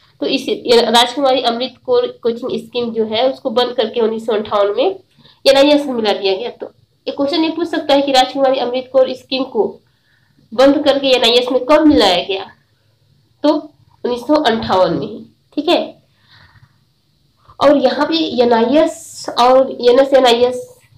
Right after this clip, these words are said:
दोनों पूछिएगा तो confuse मत होइएगा, क्योंकि एनएसएनआईएस का ही स्थापना उन्नीस सौ इकसठ में एनआईएस के नाम से हुआ था,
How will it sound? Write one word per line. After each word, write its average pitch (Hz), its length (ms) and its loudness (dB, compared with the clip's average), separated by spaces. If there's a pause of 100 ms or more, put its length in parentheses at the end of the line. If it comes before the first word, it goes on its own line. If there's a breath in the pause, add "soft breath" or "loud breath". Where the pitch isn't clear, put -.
(180)
दोनों 262 280 2
पूछिएगा 269 480 0
तो 269 80 4
confuse 294 380 2
मत 320 200 0
होइएगा, 240 240 2
क्योंकि 262 500 -6 (100)
एनएसएनआईएस 294 920 2 (560)
का 254 360 0
ही 370 280 0
स्थापना 277 500 -2
उन्नीस 269 260 -2
सौ 277 60 -4
इकसठ 262 360 -4
में 262 140 -2
एनआईएस 233 500 0
के 233 80 -6
नाम 190 200 -4
से 196 140 -14
हुआ 196 220 -16
था, - 240 -20